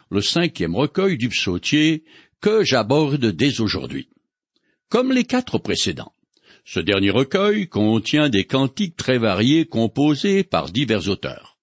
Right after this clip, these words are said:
Quinze sont de David, un de Salomon, et les autres sont anonymes. On trouve dans ce recueil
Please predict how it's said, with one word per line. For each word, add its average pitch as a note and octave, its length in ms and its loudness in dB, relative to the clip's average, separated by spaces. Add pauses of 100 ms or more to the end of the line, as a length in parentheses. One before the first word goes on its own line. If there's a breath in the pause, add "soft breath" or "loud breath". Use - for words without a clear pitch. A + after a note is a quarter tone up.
(680 soft breath)
Quinze A#3+ 540 0 (100)
sont - 280 -2
de E3+ 100 2
David, F2+ 520 -4 (460)
un E2 320 -4
de G2 120 -4
Salomon, G3+ 560 0 (360 soft breath)
et E3 80 2
les G3 200 0
autres C4 320 0
sont B2+ 360 0
anonymes. D2 520 -2 (560 soft breath)
On C3 160 2
trouve D4+ 320 0
dans G#2 160 2
ce - 120 0
recueil C3+ 560 0